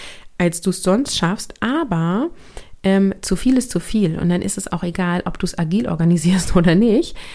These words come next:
Also wenn du dir halt Arbeit für drei Menschen vornimmst und du bist nur ein Mensch, dann ist es halt zu viel, nicht? Also schau, dass du deine To-Dos reduzierst. Das kannst du machen, indem du Dinge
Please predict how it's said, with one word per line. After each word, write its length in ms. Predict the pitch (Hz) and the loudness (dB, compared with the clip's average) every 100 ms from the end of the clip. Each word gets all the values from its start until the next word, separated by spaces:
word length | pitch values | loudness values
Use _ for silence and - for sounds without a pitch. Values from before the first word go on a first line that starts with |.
| - - | -16 -4
Also 380 | - 190 190 180 | 0 4 4 2
wenn 220 | 170 185 208 | 2 2 2
du 80 | |
dir 200 | 196 202 | 2 2
halt 220 | 190 180 - | 0 -2 -2
Arbeit 320 | 220 196 185 | 0 0 0
für 180 | - 180 | -4 -4
drei 440 | - 175 170 180 | -4 -2 2 2
Menschen 420 | 180 180 190 180 | 2 2 0 -2
vornimmst 640 | 170 - 254 180 175 190 | -2 2 4 4 2 0
und 120 | - 180 | -4 -2
du 60 | |
bist 280 | 170 185 - | -2 -2 0
nur 140 | 160 | -2
ein 200 | - 208 | 2 2
Mensch, 380 | 196 165 196 - - | 4 2 0 -4 -6
dann 300 | 170 170 170 | -2 -2 0
ist 240 | 165 156 | -2 -2
es 180 | 165 - | -6 -2
halt 160 | 151 | -4
zu 140 | - 165 | 0 -2
viel, 340 | - 202 185 | 2 2 4
nicht? 340 | 160 156 196 - - - - - - | 4 2 -2 -10 -16 -16 -14 -16 -8
Also 280 | - 185 185 | 0 2 2
schau, 440 | 180 - 196 226 233 - | 2 2 2 2 -2 -4
dass 280 | 175 175 | -4 -2
du 80 | - | -2
deine 520 | 185 180 180 170 170 | 0 2 2 2 0
To-Dos 580 | 170 170 190 220 240 - - | 2 0 2 2 0 -4 -6
reduzierst. 760 | 180 180 170 - 214 240 247 | -2 0 -2 -2 2 2 0
Das 140 | 180 - | -6 -4
kannst 280 | - 190 - | -4 -4 -2
du 40 | |
machen, 320 | 175 175 175 | -2 0 -2
indem 480 | - 175 165 170 175 | 0 -2 0 0 2
du 160 | 170 160 | 0 0
Dinge 600 | 170 165 165 160 156 | 0 2 2 2 0